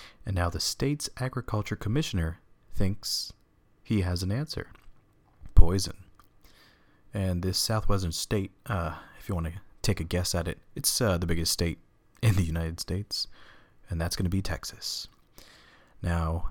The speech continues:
Texas is being overrun by two point five million feral hogs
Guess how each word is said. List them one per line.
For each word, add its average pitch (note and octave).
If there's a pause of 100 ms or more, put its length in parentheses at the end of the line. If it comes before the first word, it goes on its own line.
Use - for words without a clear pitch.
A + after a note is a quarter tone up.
Texas -
is E2+
being F2+
overrun F#2+
by D2+
two E3
point C#3
five A#2
million G2+ (380)
feral E2
hogs -